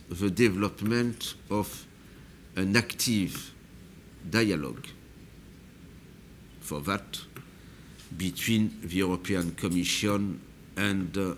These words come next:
uh, industrial actors. In particular, uh, we will develop the refining forum,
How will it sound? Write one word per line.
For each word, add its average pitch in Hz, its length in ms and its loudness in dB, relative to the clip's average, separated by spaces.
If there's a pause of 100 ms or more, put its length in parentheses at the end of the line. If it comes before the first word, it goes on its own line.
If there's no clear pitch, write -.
uh, 76 280 -4 (720)
industrial 90 680 0 (120)
actors. - 640 -10 (3000)
In 104 120 4
particular, 113 720 6 (360)
uh, 85 440 0 (420)
we 101 300 6
will 98 340 6
develop 101 580 4 (1400)
the 104 140 6
refining 104 680 4
forum, 101 580 -2